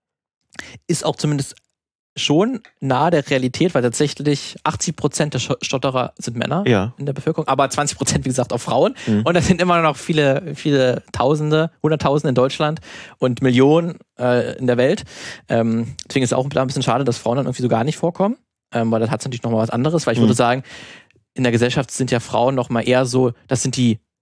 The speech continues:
Speaker 1: die Lästerer quasi, die, die viel reden quasi,
Speaker 2: Ja.
Speaker 1: ne? In, in, eine Frau ist, ist eine Person der vielen Worte, ein Mann der wenigen Worte.
Speaker 2: Ja, wird
Speaker 1: Ähm,
Speaker 2: in, wird in Hollywood gern so
Speaker 1: gern so,
Speaker 2: dargestellt,
Speaker 1: gern so
Speaker 2: ja.
Speaker 1: dargestellt, ne? Da kann ich mir vorstellen, dass es vielleicht für eine Frau nochmal auch ein besonderer Druck ist, wenn die irgendwie gar keine Darstellungsart und Weise hat im, im Film, wenn, wenn Frauen mal stottern.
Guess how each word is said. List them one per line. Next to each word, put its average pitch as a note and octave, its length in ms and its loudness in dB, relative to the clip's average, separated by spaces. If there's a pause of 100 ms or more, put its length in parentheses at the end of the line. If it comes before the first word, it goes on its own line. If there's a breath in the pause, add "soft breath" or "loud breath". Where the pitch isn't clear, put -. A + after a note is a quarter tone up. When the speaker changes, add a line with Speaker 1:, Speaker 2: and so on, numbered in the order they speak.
(380)
Speaker 1:
die A#2+ 60 -4
Lästerer A#2+ 420 0
quasi, G#2+ 340 -2
die, C3 120 0
die D3 80 0
viel D#3 160 0
reden B2 420 2
quasi, A2+ 220 2
Speaker 2:
Ja. G#2+ 100 4
Speaker 1:
ne? C#3+ 200 4
In, B2+ 180 -2
in, C3 220 0
eine B2 100 0
Frau C3+ 280 2
ist, - 380 -4
ist - 380 -4
eine B2 60 -2
Person C3+ 340 2
der B2+ 100 0
vielen F3 240 0
Worte, C#3+ 240 2
ein B2+ 60 0
Mann A#2+ 200 2
der A2 140 2
wenigen B2 320 0
Worte. G#2 320 0
Speaker 2:
Ja, G2 140 2 (220 loud breath)
wird A2+ 160 4
Speaker 1:
Ähm, A#2 40 4 (140)
Speaker 2:
in, G#2 80 -10
wird A2+ 100 4
in A#2 140 4
Hollywood A#2 340 2
gern G2 240 0
so G2+ 80 -6
Speaker 1:
gern - 120 0
so, - 40 6
Speaker 2:
dargestellt, C3+ 280 0
Speaker 1:
gern C#3 160 2
so D3 40 0
Speaker 2:
ja. C3 100 2
Speaker 1:
dargestellt, C3+ 420 0
ne? A#2 100 0
Da A#2 40 2
kann C3 140 -2
ich C#3+ 80 -4
mir B2+ 80 -2
vorstellen, D3 320 0
dass B2 140 -4
es C3+ 40 -14
vielleicht - 180 -4
für - 20 -12
eine A#2+ 80 -6
Frau B2+ 160 -2
nochmal A#2+ 260 -4
auch - 100 -10
ein A#2+ 100 -6
besonderer G#2+ 280 -2
Druck - 220 -4
ist, C3 100 -8
wenn B2 80 0
die B2 60 0
irgendwie C3 260 -2 (280 loud breath)
gar B2 120 0
keine B2+ 240 0
Darstellungsart G#2+ 640 0
und G#2+ 100 -4
Weise G#2+ 240 0
hat A2 160 -2
im, A2 160 -4
im A2+ 120 -8
Film, A2+ 320 -2
wenn, G#2+ 200 -4
wenn G#2 100 -6
Frauen B2 200 -4
mal - 80 -4
stottern. G#2 380 -4